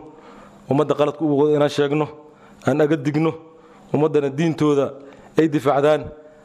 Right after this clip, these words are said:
Xamarna, maxaan ku yiraahdaa, Xasan Guurguurtay, ummadda xamar joogtana waxaan u sheegaa, Xasan, in ay iska reebaan. Xasan maanta madax ma noqon karo. Xasan nin madax noqon karo maahan maanta. Waa ninka ujeedaan, ee, danihiisa ka hadlo,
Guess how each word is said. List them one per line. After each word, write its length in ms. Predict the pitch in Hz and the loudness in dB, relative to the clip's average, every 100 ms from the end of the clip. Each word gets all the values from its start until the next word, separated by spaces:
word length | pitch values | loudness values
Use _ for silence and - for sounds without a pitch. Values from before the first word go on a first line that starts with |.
| - | -2
Xamarna, 440 | 190 185 160 156 | 0 2 0 0
maxaan 200 | 139 143 | -2 0
ku 60 | 147 | 2
yiraahdaa, 320 | 143 139 135 | 2 2 0
Xasan 280 | 131 139 143 | -2 -4 -2
Guurguurtay, 520 | 151 139 143 143 143 - - - | -2 -2 -2 -2 -4 -6 -20 -4
ummadda 220 | 151 160 - | 0 0 0
xamar 220 | 170 147 | -2 0
joogtana 260 | 147 139 143 | -2 -2 -2
waxaan 160 | 135 151 | 0 0
u 20 | |
sheegaa, 240 | 185 170 | 0 0
Xasan, 280 | 147 170 131 - - - - - | 0 -4 -4 -6 -20 -20 -14 -2
in 320 | 160 180 165 | 2 2 0
ay 140 | 160 | 0
iska 200 | 156 - 151 | 0 -2 -2
reebaan. 340 | 147 139 131 | 0 0 -2
Xasan 340 | 143 147 143 127 | -2 -2 -2 0
maanta 360 | 131 139 143 | 0 0 -2
madax 240 | 131 143 131 | 0 0 0
ma 100 | 143 | -2
noqon 260 | 147 131 | 0 0
karo. 240 | 123 135 156 - - - - - | 0 2 0 -2 -18 -20 -20 -10
Xasan 400 | - 143 - 151 | -2 0 2 0
nin 120 | 147 156 | 0 0
madax 180 | - 151 | 0 0
noqon 200 | 151 160 | 0 2
karo 160 | 156 | 0
maahan 240 | 147 139 135 | 2 0 0
maanta. 300 | 139 110 - - _ _ - - - | -2 -4 -12 -16 _ _ -20 -16 -2
Waa 100 | 135 | 0
ninka 200 | 165 160 | 2 0
ujeedaan, 460 | 160 147 147 151 156 - - - - - - | 0 0 0 0 0 -4 -18 -20 -20 -20 -4
ee, 80 | 131 | -2
danihiisa 400 | 127 160 160 143 | 0 0 0 -2
ka 100 | 135 | -2
hadlo, 240 | 143 143 | 0 0